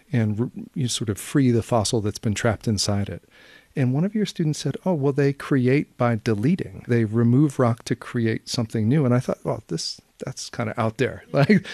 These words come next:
that's a non-lateral piece of thinking, and I would never have come to that myself." And so th-, those kind of moments, you know, I could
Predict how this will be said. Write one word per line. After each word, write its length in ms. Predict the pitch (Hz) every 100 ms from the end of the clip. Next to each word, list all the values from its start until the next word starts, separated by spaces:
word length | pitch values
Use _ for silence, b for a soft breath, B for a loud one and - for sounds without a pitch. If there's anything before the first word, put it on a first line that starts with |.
| B B
that's 220 | 143 -
a 80 | 135
non-lateral 800 | 127 131 135 123 120 113 117 107
piece 300 | - 123 131
of 80 |
thinking, 340 | - 127 123 127
and 100 | 127
I 80 | 123
would 160 | 123
never 280 | 120 117 120
have 340 | 104 104 -
come 220 | - 117 101
to 100 | -
that 220 | 117 -
myself." 560 | 98 - 107 92 - _ b b b -
And 160 | 139
so 160 | - 151
th-, 140 | 139 -
those 320 | 143 156 185
kind 220 | - 139
of 400 | 123 104 - -
moments, 760 | 123 123 127 110 - - - - 175
you 280 | - 139
know, 160 | 131 113
I 60 | 104
could 240 | 117